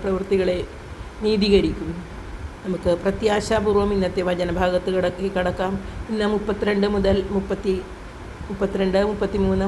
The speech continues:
മുപ്പത്തിനാല് തിരുവചനങ്ങളാണ് ഇന്ന്, സങ്കീർത്തന ഭാഗങ്ങളാണ് ഇന്ന് നമുക്ക് പഠിക്കേണ്ടത്, പ്രാർത്ഥിക്കേണ്ടത്. ദൈവം ഓരോരുത്തരെയും കാത്തു സൂക്ഷിക്കട്ടെ. സങ്കീർത്തനങ്ങൾ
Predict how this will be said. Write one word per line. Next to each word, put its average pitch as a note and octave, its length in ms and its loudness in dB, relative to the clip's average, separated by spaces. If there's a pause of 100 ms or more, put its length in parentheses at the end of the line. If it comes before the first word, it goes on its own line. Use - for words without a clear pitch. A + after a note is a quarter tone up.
മുപ്പത്തിനാല് F#3+ 580 0 (100)
തിരുവചനങ്ങളാണ് F#3 800 0 (120)
ഇന്ന്, F#3+ 220 -2
സങ്കീർത്തന F#3+ 420 2 (100)
ഭാഗങ്ങളാണ് F#3+ 500 0
ഇന്ന് A3+ 180 0
നമുക്ക് F#3 260 -4
പഠിക്കേണ്ടത്, F3+ 540 -2 (120)
പ്രാർത്ഥിക്കേണ്ടത്. F#3 720 0 (400)
ദൈവം F#3 300 2
ഓരോരുത്തരെയും E3+ 560 0
കാത്തു F#3+ 220 -4 (120)
സൂക്ഷിക്കട്ടെ. E3+ 540 -4 (3000)
സങ്കീർത്തനങ്ങൾ F#3+ 680 6